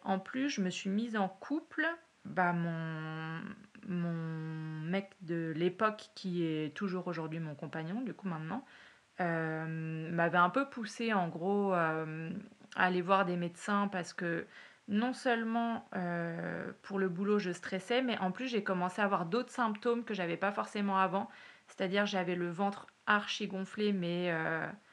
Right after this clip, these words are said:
euh, d'une force, enfin, voilà, le, comme quiconque qui a de l'endométriose, euh, expérimente. Et c'était assez hard.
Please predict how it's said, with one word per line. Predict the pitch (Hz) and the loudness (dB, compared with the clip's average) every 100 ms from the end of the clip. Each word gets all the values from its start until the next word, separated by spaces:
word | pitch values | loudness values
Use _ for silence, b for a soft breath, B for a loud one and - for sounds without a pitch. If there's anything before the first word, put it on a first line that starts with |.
| B B B B - - | B B B B -12 -6
euh, | 185 180 180 175 170 175 | -4 -2 -2 -2 -2 -4
d'une | 160 156 185 190 | -6 -6 0 0
force, | - - 220 214 | 0 2 2 2
enfin, | 190 175 | 0 2
voilà, | 180 175 | 2 2
le, | 170 165 165 - _ | 0 -2 -4 -10 _
comme | - 180 180 170 - _ - | -2 0 -2 -4 -12 _ -18
quiconque | - 208 208 202 | -10 -6 -2 -4
qui | - 185 | -2 -4
a | 165 | -2
de | |
l'endométriose, | 180 170 170 170 185 185 180 165 | -2 -2 -2 -4 -4 -2 -2 -2
euh, | 156 143 - - - - | 0 -2 -2 -8 -12 -10
expérimente. | 180 - 180 175 175 202 208 - _ _ _ _ _ _ _ - | -8 -6 -4 -2 -4 -6 -10 -18 _ _ _ _ _ _ _ -6
Et | 185 | -4
c'était | - - 180 | -4 -4 -2
assez | 202 220 - 208 - | 0 0 0 -6 -2
hard. | 185 208 208 190 | -2 -2 -6 -8